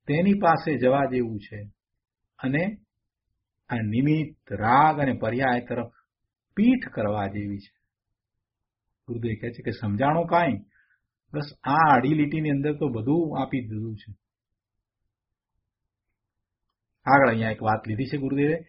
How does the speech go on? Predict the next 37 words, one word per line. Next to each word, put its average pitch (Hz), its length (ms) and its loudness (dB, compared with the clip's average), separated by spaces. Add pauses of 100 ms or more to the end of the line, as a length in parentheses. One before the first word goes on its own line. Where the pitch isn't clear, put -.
(260)
કે 175 80 -6
ત્યારે 180 320 8
કોઈ 208 240 2
વળી 196 220 2
કહે 175 220 2
છે 196 360 -6 (240)
કે 180 80 -2
સમાધિ 156 480 2
શતક 170 480 -2
શાસ્ત્રમાં 165 760 -2 (400)
અવ્રતના 170 640 2
પરિણામને 156 800 -4 (880)
તડકાની 151 560 -2
અને 147 160 0
વ્રતના 117 380 -2
પરિણામને 143 500 -2
છાયાની 127 520 -2
ઉપમા 123 340 -4
આપી 156 180 -8
છે 180 160 -12
ને, 101 220 -12 (540)
એટલે 139 200 -4
કે 139 320 -6 (800)
સમાધિ 123 320 -2
શતકમાં 120 440 -6
એ 117 60 -4
વાત 113 280 -2
આવે 151 220 0
છે 156 260 -12 (360)
કે 120 80 -4
જે 131 100 -2
શુભ 107 380 -4
ભાવમાં 165 500 2
છે 151 160 -6
તે 127 180 -6
છાયા 127 400 -2
છે, 104 300 -10